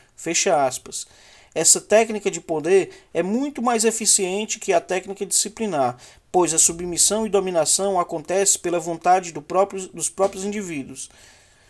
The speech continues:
Sua eficiência está no fato de que não age através da proibição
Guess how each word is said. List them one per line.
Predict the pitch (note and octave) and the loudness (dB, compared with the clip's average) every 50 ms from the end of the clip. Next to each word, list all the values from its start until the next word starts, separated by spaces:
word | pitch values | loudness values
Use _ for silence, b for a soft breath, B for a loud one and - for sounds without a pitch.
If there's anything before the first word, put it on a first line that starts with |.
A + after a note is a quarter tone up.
| b b b b b | b b b b b
Sua | - - - A3+ A#3+ A#3+ A#3 | 2 2 2 4 4 2 2
eficiência | A#3 - G3+ - - - F#3 F#3+ G#3 A3 G#3 - - - D3 B2+ - - _ _ _ _ _ _ - _ _ _ _ _ - | 0 0 0 0 0 2 0 -2 -2 0 2 2 0 0 -2 -6 -10 -14 _ _ _ _ _ _ -20 _ _ _ _ _ -6
está | E3 - - - - G3 G3+ G#3+ A3+ G#3 - | -2 -2 -2 4 6 6 8 8 6 4 2
no | - G3+ G3 F3+ | 0 -4 -2 -2
fato | - - - G3 F#3+ G#3 A3 G#3+ G#3+ G3 | -2 0 6 8 8 8 8 4 -2 -10
de | F3 F#3+ F3+ | -8 -10 -10
que | - - G3 | -8 -8 -8
não | F#3+ F#3 G3 G#3+ A3 G#3+ F#3 | -4 -2 0 2 2 4 6
age | F3+ F#3 F#3 G3 G3 G3 G#3+ G#3 - | 8 8 8 6 4 0 -4 -4 -2
através | - F3 - F3+ E3+ D#3+ D3+ E3 E3+ F3+ F3 E3+ | -2 -2 2 2 2 2 4 2 2 2 2 -2
da | F#3 | -4
proibição | F#3 - F#3+ F3+ F#3 F3+ E3+ D#3+ - - E3+ E3 E3+ F#3 G3 | -4 -2 -2 -2 -2 -2 0 0 0 0 0 -2 -4 -6 -6